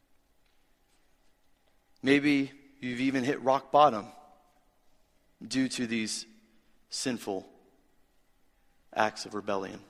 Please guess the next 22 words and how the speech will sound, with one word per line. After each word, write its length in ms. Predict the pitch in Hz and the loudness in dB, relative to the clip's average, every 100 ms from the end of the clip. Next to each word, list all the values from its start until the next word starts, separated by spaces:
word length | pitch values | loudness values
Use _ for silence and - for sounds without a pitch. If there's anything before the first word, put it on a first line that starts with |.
| _ _ _ _ _ _ _ _ _ _ _ _ _ _ _ _ _ _ | _ _ _ _ _ _ _ _ _ _ _ _ _ _ _ _ _ _
If 60 | 104 | 0
that's 300 | 131 117 - | 0 2 -2
you, 180 | 110 92 - - _ _ _ _ _ _ _ _ _ _ _ _ _ - | -6 -6 -16 -20 _ _ _ _ _ _ _ _ _ _ _ _ _ -14
I 100 | - | -12
plead 280 | - 123 107 | -2 -2 0
with 160 | 104 | -6
you 100 | 104 | -8
to 140 | - 98 | -8 -8
repent, 500 | 101 113 113 - - - _ _ _ _ _ _ _ _ _ - | -8 -6 -6 -8 -14 -20 _ _ _ _ _ _ _ _ _ -8
seek 300 | - 135 - | -4 -4 -4
forgiveness, 760 | 117 110 101 104 98 - - - _ _ _ _ - | -8 -4 -6 -6 -8 -10 -12 -16 _ _ _ _ -10
put 160 | 151 | -8
your 120 | 117 110 | -6 -6
faith 380 | - 110 98 | -2 -2 -4
in 140 | - 104 | -10 -10
Jesus 340 | 107 98 95 | -10 -8 -10
Christ, 500 | - 92 95 - - - _ _ _ _ _ _ - | -8 -8 -6 -10 -12 -18 _ _ _ _ _ _ -14
and 100 | 104 | -8
be 120 | 101 | -6
reconciled 680 | 101 101 101 - 95 95 | -6 -6 -8 -8 -8 -10
to 60 | - | -8
God. 260 | 95 - | -8 -8